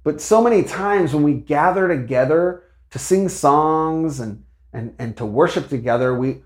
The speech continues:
we say these things like, "Oh God, we,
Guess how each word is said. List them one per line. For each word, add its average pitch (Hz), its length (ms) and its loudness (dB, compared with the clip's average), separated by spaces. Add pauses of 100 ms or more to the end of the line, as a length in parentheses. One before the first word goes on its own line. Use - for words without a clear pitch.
(220)
we 156 120 2
say 233 320 6
these 180 300 2
things 135 400 4
like, 101 340 -6 (380)
"Oh 131 420 6
God, 147 600 -4
we, 143 300 -2